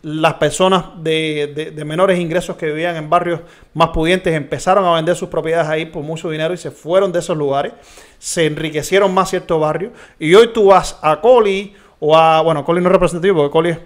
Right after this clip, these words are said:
ex-, excepcional en el país. Coli, como Siboney y Guanacaste no son, no son, yo creo, eh, eh, eh, una muestra repres-, eh, una muestra en el país, eh, normal. Pero tú vas hoy a un barrio pudiente de Santiago de Cuba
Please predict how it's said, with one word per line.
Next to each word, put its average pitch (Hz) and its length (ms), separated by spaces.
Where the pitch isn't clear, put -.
ex-, 147 340
excepcional 151 440
en 160 80
el 135 100
país. 135 220
Coli, 202 320
como 160 300
Siboney 156 460
y - 20
Guanacaste 165 480
no 165 100
son, 165 440
no 156 140
son, 175 280
yo 156 120
creo, 165 360
eh, 147 240
eh, 139 180
eh, 147 160
una 165 200
muestra 170 420
repres-, 147 340
eh, 143 380
una 175 200
muestra 180 320
en 160 80
el 147 100
país, 165 300
eh, 139 360
normal. 147 400
Pero 156 160
tú 196 140
vas 226 100
hoy 220 260
a 170 140
un 202 200
barrio 202 380
pudiente 175 760
de 156 160
Santiago 202 540
de 185 60
Cuba 160 440